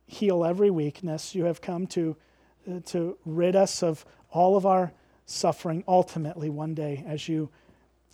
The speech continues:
return again and establish your kingdom. We pray that we, as we are sojourning, as we are in exile, uh, as we wait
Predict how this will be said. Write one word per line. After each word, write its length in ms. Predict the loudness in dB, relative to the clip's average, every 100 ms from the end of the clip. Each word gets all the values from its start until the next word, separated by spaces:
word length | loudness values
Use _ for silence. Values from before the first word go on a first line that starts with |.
| _
return 340 | -8 -4 -2
again 240 | -2 -2 -2
and 120 | -2
establish 560 | -6 -4 -2 -2 -4 -6
your 80 |
kingdom. 440 | -10 -8 -8 -8 -10 _ _ _ _ _ _ -14 -2
We 100 | -2
pray 220 | 4 4
that 140 | 4
we, 320 | 2 2 2 -2 _ _ _
as 160 | -2 2
we 140 | 2
are 80 | 2
sojourning, 760 | 0 0 0 0 -2 0 0
as 140 | -2 -2
we 120 | 0
are 100 | 0
in 100 | -2
exile, 680 | -2 -4 -4 -2 0 -2 -4 -18 _ _ _ -10
uh, 180 | -8 -8 -14 -16 -8
as 160 | -4
we 160 | -2 -2
wait 540 | -2 0 2 2 0